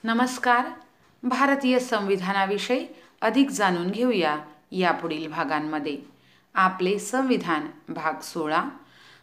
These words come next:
मूळ पोस्टची निर्मिती, लेखन आणि संकलन नूर खां पठाण, रायगड. वाचक स्वर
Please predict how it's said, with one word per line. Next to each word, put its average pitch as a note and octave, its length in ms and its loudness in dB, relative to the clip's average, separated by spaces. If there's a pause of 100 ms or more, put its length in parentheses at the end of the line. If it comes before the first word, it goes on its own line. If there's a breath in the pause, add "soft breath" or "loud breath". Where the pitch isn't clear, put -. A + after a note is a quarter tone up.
(120 loud breath)
मूळ C4 240 6
पोस्टची C4 520 0
निर्मिती, A#3+ 720 0 (200)
लेखन A3+ 560 -2
आणि F3+ 240 0
संकलन A3 640 -2 (340)
नूर A3+ 360 0
खां G3+ 140 2
पठाण, E3 500 -4 (140)
रायगड. E3 480 0 (500 loud breath)
वाचक C4 460 4
स्वर F3 280 -2